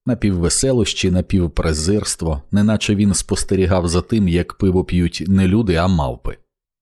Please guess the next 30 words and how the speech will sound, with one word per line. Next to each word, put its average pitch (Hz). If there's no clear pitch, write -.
Вона 139
тривала 127
двадцять 113
хвилин, 82
та 85
перерва 85
на 87
пиво, -
і 120
цілих 123
двадцять 104
хвилин 98
ми 90
почувалися 85
вільними 95
людьми, 85
так -
наче 117
ми 107
пили 98
пиво 98
і 80
смолили 92
дах 80
будинку, 87
який 87
належав 85
комусь 87
із 76
нас. -